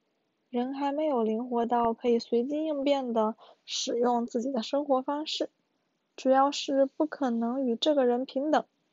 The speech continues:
因为与这个人是上下级关系。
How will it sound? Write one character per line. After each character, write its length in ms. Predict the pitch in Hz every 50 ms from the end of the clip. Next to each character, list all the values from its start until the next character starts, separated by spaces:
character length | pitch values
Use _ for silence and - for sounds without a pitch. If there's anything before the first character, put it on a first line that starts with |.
| _ _ _ _ _ _ _
因 280 | - 269 277 277 269
为 340 | 269 262 254 254 254 262 262 254
与 160 | 247 233 233
这 180 | - 262 254
个 180 | 247 247 240 233
人 240 | 226 226 226 233 262
是 140 | - 277 269
上 280 | - - 311 285 277
下 360 | 269 - 294 269 262 247 233 - _ _ _ _ _ - 339 294 254 -
级 240 | - - 226 233 247
关 300 | - 254 254 262 277 294
系。 200 | - - -